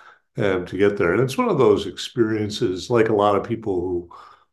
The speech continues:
work in administrations and, uh, whether they work in the White House or the Pentagon or wherever, I, you know, I, I, I have so many of my friends and colleagues who, uh, would say, "Hardest job ever.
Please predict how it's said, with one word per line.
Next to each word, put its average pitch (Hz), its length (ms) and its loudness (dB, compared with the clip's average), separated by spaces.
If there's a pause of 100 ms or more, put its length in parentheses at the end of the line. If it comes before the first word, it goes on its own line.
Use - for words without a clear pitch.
work 107 400 2
in 101 380 0
administrations 101 1160 0
and, 85 220 -8 (500)
uh, 92 340 0
whether 101 340 2
they 92 120 2
work 95 280 2
in 107 40 -4
the 92 80 -2
White 87 220 0
House 90 380 0
or 113 40 -2
the 92 80 -6
Pentagon 92 640 -4
or 80 160 -8 (480)
wherever, 95 400 4
I, 95 220 2
you 107 220 -2
know, 101 360 0
I, 135 60 -4
I, 110 540 -4 (380)
I - 60 -6
have 120 240 2
so 165 160 6
many 131 320 4
of - 100 -12
my 110 220 0
friends 120 480 0
and 98 220 -6
colleagues 104 580 2
who, 101 400 0 (480)
uh, 110 220 -4
would 98 140 -2
say, 107 220 4
"Hardest 120 380 2
job 95 300 -2
ever. 87 340 -8